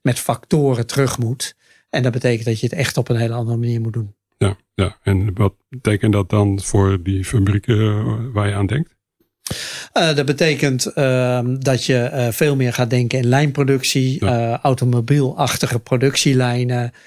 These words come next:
Speaker 1: eh, die op een heel hoog tempo lopen. En wij hebben dan als,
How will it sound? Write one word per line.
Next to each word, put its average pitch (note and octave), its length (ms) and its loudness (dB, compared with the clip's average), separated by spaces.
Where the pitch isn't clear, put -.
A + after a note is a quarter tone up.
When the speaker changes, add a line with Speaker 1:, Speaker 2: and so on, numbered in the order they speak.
Speaker 1:
eh, A#2+ 200 0
die B2+ 140 2
op A2+ 100 -2
een A#2 80 0
heel A#2 260 2
hoog A2+ 200 -2
tempo A#2 380 0
lopen. A2+ 480 0
En A2+ 120 -4
wij A2 180 0
hebben A2+ 180 -2
dan A2+ 240 -4
als, A#2 240 -4